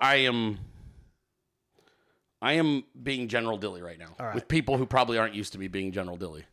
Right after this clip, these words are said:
Speaker 1: So I'm like, "Hi, new person that I haven't really ever had much of a conversation with."
Speaker 2: Isn't that guy a sergeant?
Speaker 1: Let me
Speaker 2: No,
Speaker 1: tell you how
Speaker 2: he's
Speaker 1: to do
Speaker 2: the
Speaker 1: your
Speaker 2: fucking
Speaker 1: job.
Speaker 2: warlord.
Speaker 1: Let me explain what you need to do right now in order to win, or you're gonna lose.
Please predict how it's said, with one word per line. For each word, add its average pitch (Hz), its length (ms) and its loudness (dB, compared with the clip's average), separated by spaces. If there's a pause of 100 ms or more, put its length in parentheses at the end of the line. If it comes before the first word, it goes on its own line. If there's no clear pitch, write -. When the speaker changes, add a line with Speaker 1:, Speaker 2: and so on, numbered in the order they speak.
(180)
Speaker 1:
So 120 320 2 (200)
I'm 185 100 4
like, 190 140 6
"Hi, 269 240 4
new 170 180 4
person 156 360 2
that 139 120 8
I 135 40 10
haven't 143 160 6
really 139 180 6
ever 127 120 6
had 131 220 6
much 127 200 4
of 127 60 0
a 120 40 0
conversation 127 440 4
with." 170 80 6
Speaker 2:
Isn't 415 220 4
that 453 220 6
guy 403 180 8
a - 40 6
sergeant? 220 400 4
Speaker 1:
Let 269 100 10
me 320 80 10
Speaker 2:
No, - 100 10
Speaker 1:
tell - 80 12
you 196 60 10
how - 60 12
Speaker 2:
he's 202 100 8
Speaker 1:
to - 20 6
do 196 60 8
Speaker 2:
the 185 100 8
Speaker 1:
your 269 100 10
Speaker 2:
fucking - 180 10
Speaker 1:
job. 180 60 10
Speaker 2:
warlord. 151 540 8
Speaker 1:
Let 247 160 8
me 285 100 10
explain 196 560 6
what 175 160 8
you 165 120 6
need 175 160 6
to 156 60 0
do 151 320 8
right 143 300 6
now 165 520 6 (100)
in 147 140 2
order 147 280 6
to 127 100 2
win, 92 440 -4 (100)
or 131 500 6 (280)
you're 147 180 4
gonna 135 200 4
lose. 113 400 -2